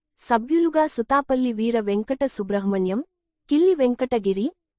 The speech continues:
వాసంశెట్టి వెంకట సత్యనారాయణ, శాఖ వీరన్న, లంక వెంకట దుర్గ,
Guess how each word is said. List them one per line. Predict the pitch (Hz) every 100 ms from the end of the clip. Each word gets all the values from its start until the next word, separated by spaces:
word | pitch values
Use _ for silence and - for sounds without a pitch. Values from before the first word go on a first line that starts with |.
| _
వాసంశెట్టి | 214 247 - 349 339 285 - 254
వెంకట | 208 220 269 285
సత్యనారాయణ, | - 202 - 233 214 196 185 185 202 339 _ _ _
శాఖ | - 262 294 - 302
వీరన్న, | 226 214 196 196 269 _ _ _ -
లంక | 220 247 277
వెంకట | 262 220 233 302 285
దుర్గ, | 220 196 185